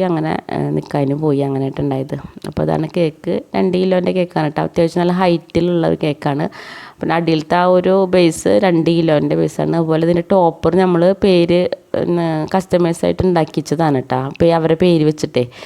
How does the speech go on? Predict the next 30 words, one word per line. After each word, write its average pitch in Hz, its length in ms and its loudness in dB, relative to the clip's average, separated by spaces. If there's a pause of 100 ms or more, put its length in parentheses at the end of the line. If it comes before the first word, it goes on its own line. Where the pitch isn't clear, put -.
(400)
അതിന് 175 220 4
നൂറ്റമ്പത് 175 540 4
രൂപ 170 240 4
റേറ്റ്. 147 320 0 (400)
ഏ, 147 40 0 (420)
നിങ്ങളവിടെയൊക്കെ 156 540 0
എത്ര 143 200 0
ഉണ്ടെങ്കിൽ 147 260 2
ഒന്ന് 147 140 0 (200)
കമൻറ്റ് 143 300 0
ബോക്സിൽ 131 260 0
അറിയിക്കട്ടെ. 131 440 -2
അങ്ങനെ 139 280 0
പേര് 147 260 2 (100)
ടോപ്പർ 156 320 0 (600)
ഉണ്ടാക്കണമെങ്കിൽ. 131 540 -2 (1200)
അപ്പോൾ 147 140 2
അതിന് 156 240 4
പേര് 175 220 6
പിന്നെ 185 200 4
എഴുതണ്ടല്ലോ. 160 440 4 (180)
അപ്പോൾ 147 180 0
അതങ്ങനെ 147 340 2 (460)
വെച്ചു. 151 300 0 (960)
ആ, - 20 -4 (340)
എന്നിട്ട് 165 300 0
പിന്നെ, 190 200 0 (640)
ആ, - 20 2 (180)
പാക്ക് 208 240 0
ചെയ്ത് 208 200 4